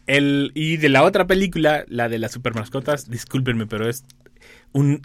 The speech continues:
una película, es un pedazo de película que en español o inglés es una muy buena película, creo que es lo que mejor ha hecho D C, y no sé si le sucedió lo que decíamos la otra vez, de que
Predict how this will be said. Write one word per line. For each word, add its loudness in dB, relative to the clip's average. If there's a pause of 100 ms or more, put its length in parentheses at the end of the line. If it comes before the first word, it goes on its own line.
una -2
película, -4
es -6
un -6
pedazo -4
de -4
película -8
que -10
en -4
español -4
o -2
inglés -2 (520)
es -4
una 2
muy 6
buena 4
película, -2
creo 4
que 2
es 4
lo -2
que -6
mejor -2
ha 4
hecho -2
D -2
C, -4 (420)
y 4
no 4
sé 2
si 0
le 2
sucedió -2
lo 0
que -2
decíamos -6
la -2
otra -4
vez, -4 (400)
de -2
que -2